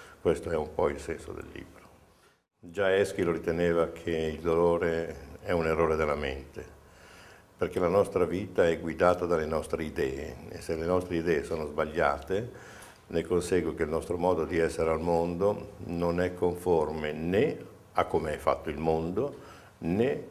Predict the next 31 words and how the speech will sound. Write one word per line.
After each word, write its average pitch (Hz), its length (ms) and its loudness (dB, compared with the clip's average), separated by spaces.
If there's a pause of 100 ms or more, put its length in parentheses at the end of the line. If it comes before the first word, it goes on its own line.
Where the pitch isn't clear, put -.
(320)
a 95 120 -2
come 101 280 4
noi 113 180 6
stessi 117 400 0
siamo 104 560 2
per 85 160 -2
poter 85 320 -2
essere 80 540 0
in 98 120 -8
qualche 90 280 0
modo 82 260 2
felici 80 460 -6
nel 73 160 -6
mondo. 69 500 -4 (440)
La - 80 -10
felicità 90 520 2
non 85 180 2
è 104 60 6
un'utopia, 80 880 -4 (440)
la 80 80 -4
felicità 80 720 0
è 78 80 2
l'autorealizzazione 85 1120 4
di 76 120 -8
se 82 160 -2
stessi, - 560 -6 (440)
e - 60 -12
questa 90 280 2
autorealizzazione 82 880 2
può 87 180 0
avvenire 82 760 -4